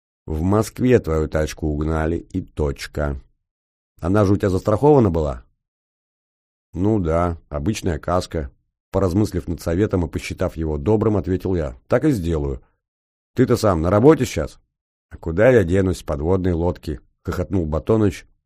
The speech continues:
вновь надевая маску балагура. «Сижу, закорючки на экране расставляю».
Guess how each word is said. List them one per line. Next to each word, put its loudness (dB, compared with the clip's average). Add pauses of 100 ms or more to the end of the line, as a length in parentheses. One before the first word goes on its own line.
вновь 0
надевая 2
маску -4
балагура. -4 (760)
«Сижу, 4 (380)
закорючки 2
на 4
экране 0
расставляю». -4